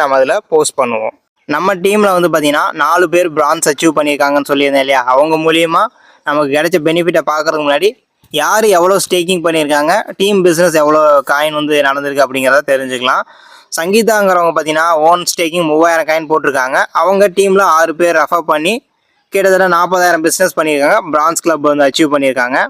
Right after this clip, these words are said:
அடுத்து செல்வங்கிறவங்க பாத்தீங்கன்னா இருபத்தி ஏழாயிரம் காயின் ஓன் ஸ்டேக்கிங் பண்ணி அவங்க டீம்ல ஆறு ரெஃபரல் கொடுத்து கிட்டத்தட்ட நாற்பதாயிரம் பிசினஸ் பண்ணியிருக்காங்க, அவங்களும் பிரான்ஸ் கிளப் வந்து அச்சீவ் பண்ணியிருக்காங்க. தமிழரசன் பாத்தீங்கன்னா இருபதாயிரம் ஓன் ஸ்டேக்கிங் காயின் பண்ணியிருக்காங்க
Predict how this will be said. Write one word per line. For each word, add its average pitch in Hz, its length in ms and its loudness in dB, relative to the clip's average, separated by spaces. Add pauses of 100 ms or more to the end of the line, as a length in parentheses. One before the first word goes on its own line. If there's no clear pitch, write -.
(240)
அடுத்து 190 200 0 (100)
செல்வங்கிறவங்க 196 640 2
பாத்தீங்கன்னா 151 340 -2 (200)
இருபத்தி 196 360 2
ஏழாயிரம் 170 300 0
காயின் 165 300 -2
ஓன் 165 160 -2
ஸ்டேக்கிங் 156 420 -2
பண்ணி 156 180 -4 (520)
அவங்க 156 160 0 (100)
டீம்ல 190 320 2
ஆறு 160 180 2
ரெஃபரல் 180 320 -2
கொடுத்து 170 260 0 (440)
கிட்டத்தட்ட 175 360 2
நாற்பதாயிரம் 170 520 0
பிசினஸ் 180 300 -2
பண்ணியிருக்காங்க, 156 400 0 (140)
அவங்களும் 160 380 2 (100)
பிரான்ஸ் 147 340 -2
கிளப் 147 260 -2
வந்து 143 200 0
அச்சீவ் 139 280 -2
பண்ணியிருக்காங்க. 127 480 0 (640)
தமிழரசன் 202 540 0
பாத்தீங்கன்னா 160 340 0 (160)
இருபதாயிரம் 165 580 2
ஓன் 160 160 -2
ஸ்டேக்கிங் 156 380 -4
காயின் 143 260 -2
பண்ணியிருக்காங்க 143 460 0